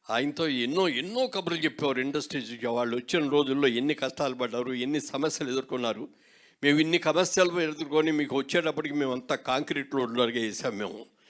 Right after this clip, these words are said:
మీరు హాయిగా దాని మీద కారులో వెళ్ళిపోతున్నారు" అని చెప్తూ ఉండేవారు. ఆయన నాకు ఇచ్చిన ఒక మంచి మాట నేను జీవితంలో మర్చిపోలేనది.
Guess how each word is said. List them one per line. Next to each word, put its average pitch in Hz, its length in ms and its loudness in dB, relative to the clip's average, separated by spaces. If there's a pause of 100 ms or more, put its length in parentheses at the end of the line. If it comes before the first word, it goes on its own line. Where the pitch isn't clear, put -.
(120)
మీరు 117 200 -2
హాయిగా 135 280 2
దాని 123 240 0
మీద 127 100 0
కారులో 120 360 -2
వెళ్ళిపోతున్నారు" 104 760 -6
అని 85 140 -10 (1000)
చెప్తూ 117 260 -8
ఉండేవారు. - 380 -12 (1200)
ఆయన 151 260 6
నాకు 147 320 2
ఇచ్చిన 185 280 0
ఒక 156 200 2
మంచి 143 360 2
మాట 160 220 4
నేను 139 240 0
జీవితంలో 143 480 0
మర్చిపోలేనది. 120 960 -2